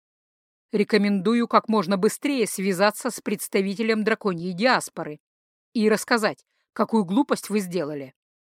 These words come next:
«В городе сейчас драконов нет», расстроенно сказал ректор. «Хорошо, я сам займусь», высокомерно бросил Хэмптон. «Думаю, студенты могут идти».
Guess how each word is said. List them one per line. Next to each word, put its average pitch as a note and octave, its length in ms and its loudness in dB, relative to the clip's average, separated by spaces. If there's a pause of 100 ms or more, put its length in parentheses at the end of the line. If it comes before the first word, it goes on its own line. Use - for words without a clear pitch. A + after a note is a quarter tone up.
(600)
«В C#3 180 -14
городе F#3+ 340 0
сейчас F#3+ 380 -2
драконов A3 460 4
нет», C4 340 0 (500)
расстроенно F#3+ 680 2
сказал E3+ 360 -6
ректор. E3 420 -10 (680)
«Хорошо, G#3+ 560 4 (260)
я G#3 200 2
сам G3 260 2
займусь», E3 480 -8 (440)
высокомерно G3 800 0
бросил F3+ 340 -4
Хэмптон. C#3+ 540 -10 (720)
«Думаю, A#3+ 640 4
студенты G#3 640 -2
могут F#3+ 340 0
идти». - 400 -4